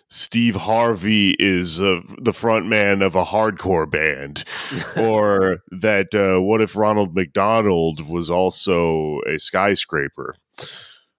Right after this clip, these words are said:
Speaker 2: Yeah.
Speaker 1: Or, uh, "The target has, uh, seven fingers on each hand,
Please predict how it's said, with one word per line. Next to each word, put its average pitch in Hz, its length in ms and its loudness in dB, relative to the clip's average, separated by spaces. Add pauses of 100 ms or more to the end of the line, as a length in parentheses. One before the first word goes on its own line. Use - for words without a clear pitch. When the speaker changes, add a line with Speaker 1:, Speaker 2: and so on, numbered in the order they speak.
Speaker 2:
Yeah. 117 260 -2
Speaker 1:
Or, 101 380 6 (280)
uh, 90 420 2
"The 110 160 2
target 151 420 0
has, 131 480 0 (100)
uh, 165 140 2 (500)
seven 165 560 2
fingers 143 680 2
on 135 160 2
each 170 220 2
hand, 139 640 2